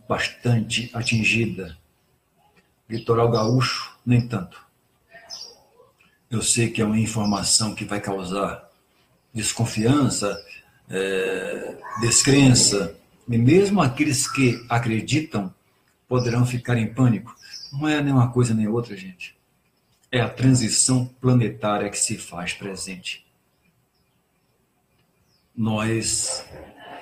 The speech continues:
adoecemos o planeta Terra. A natureza reclama reajustes. A transição planetária precisa separar o joio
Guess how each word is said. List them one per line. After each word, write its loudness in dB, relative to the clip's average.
adoecemos 4
o 0
planeta 2
Terra. -10
A -14
natureza 0
reclama 4
reajustes. -2
A -8
transição 0
planetária -6
precisa 4
separar 2
o 0
joio -6